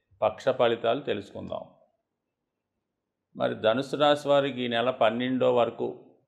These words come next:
కుజుడు పంచమ స్థానంలో ఉంటూ మీలో ఉన్నటువంటి టాలెంట్కి తగిన గుర్తింపు రావడం జరుగుతుంది. మీ వ్యక్తిగత సంతోషం కోసం, సరదాల కోసం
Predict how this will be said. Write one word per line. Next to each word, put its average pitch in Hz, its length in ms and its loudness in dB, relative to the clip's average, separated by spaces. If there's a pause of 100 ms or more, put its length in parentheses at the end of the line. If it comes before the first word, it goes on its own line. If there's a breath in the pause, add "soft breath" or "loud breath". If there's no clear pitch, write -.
(140)
కుజుడు 131 320 -4
పంచమ 127 480 0
స్థానంలో 117 580 -2
ఉంటూ 107 460 -10 (1120)
మీలో 135 480 2
ఉన్నటువంటి 139 640 0
టాలెంట్కి 127 960 2 (680)
తగిన 117 460 0
గుర్తింపు 135 460 -4
రావడం 123 480 4
జరుగుతుంది. 110 600 -4 (1300)
మీ 127 180 0
వ్యక్తిగత 151 800 4 (140)
సంతోషం 139 720 2
కోసం, 135 380 0
సరదాల 127 520 4
కోసం 123 480 -4